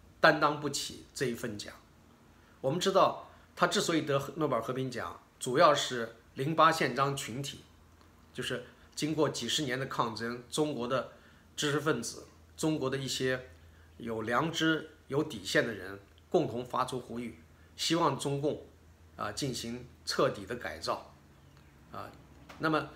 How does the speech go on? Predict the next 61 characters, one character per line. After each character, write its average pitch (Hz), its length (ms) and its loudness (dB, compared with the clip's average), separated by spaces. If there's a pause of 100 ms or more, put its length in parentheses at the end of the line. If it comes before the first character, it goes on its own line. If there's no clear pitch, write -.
零 165 160 2
八 190 120 8
宪 180 220 0
章 151 140 4
是 147 160 -4
一 135 100 -4
个 135 220 -2 (400)
非 208 180 8
常 143 260 2
温 208 220 6
和 135 160 0
的 120 100 0
文 101 240 -4
本， 101 140 -12 (1040)
比 147 380 0 (260)
当 196 180 6
年 170 140 4
的 175 80 2
康 202 260 4
有 131 140 2
为 113 200 -2
公 185 220 0
车 190 160 4
上 160 260 2
书 180 340 2 (380)
可 127 160 -2
能 143 140 2
还 131 180 2
要 135 180 8 (100)
温 151 180 2
和 120 200 -2
理 113 160 -6
性， 110 260 -8 (1040)
所 175 160 4
以 165 80 6
有 117 100 2
人 123 100 0
称 147 220 0
为 127 160 0
新 170 300 0
公 127 180 -4
车 123 140 -4
上 98 220 -4
书。 95 200 -12 (500)
但 165 140 4
是 156 60 2
就 180 160 6
这 214 120 4
样 175 140 8
一 139 60 -4
个 131 60 -2
文 120 220 -4
本， 101 200 -6 (640)
啊， 104 280 -6
中 143 160 -2
共 135 160 0
都 123 100 -2
无 117 160 -2
法 92 180 -2
接 127 220 -2
受， 139 240 0